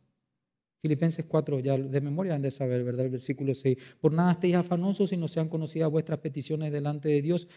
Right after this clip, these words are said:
en toda oración y ruego con acción de gracia. Y la paz de Dios, que sobrepasa todo entendimiento, guardará vuestros corazones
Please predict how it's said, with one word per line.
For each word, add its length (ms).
en 120
toda 200
oración 380
y 80
ruego 320
con 160
acción 340
de 100
gracia. 440
Y 180
la 320
paz 420
de 140
Dios, 300
que 100
sobrepasa 600
todo 240
entendimiento, 580
guardará 400
vuestros 360
corazones 600